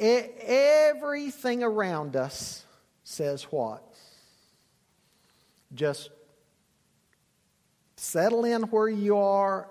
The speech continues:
accumulate as much as you can, preserve your future right where you are.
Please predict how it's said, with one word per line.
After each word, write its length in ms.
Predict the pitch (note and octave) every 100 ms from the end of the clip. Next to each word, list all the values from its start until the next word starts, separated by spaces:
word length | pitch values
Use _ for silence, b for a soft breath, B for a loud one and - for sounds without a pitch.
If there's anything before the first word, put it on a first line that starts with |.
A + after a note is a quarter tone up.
| -
accumulate 880 | C3 - - F#3+ F#3 F#3 F3+ F#3 F3+
as 180 | E3
much 300 | D#3+ E3 E3
as 180 | E3+ C#3+
you 140 | D#3+ D#3+
can, 680 | - D3+ D3 D3+ C#3+ C#3+ -
preserve 760 | - A2 A2 C3+ D3+ D3+ C#3+
your 180 | C#3 C3
future 600 | - - D3 C#3+ - C3+
right 380 | B2+ B2+ C3+ -
where 200 | D3 C#3
you 300 | C3+ B2+ C3
are. 480 | B2 B2 B2 A#2+ B2+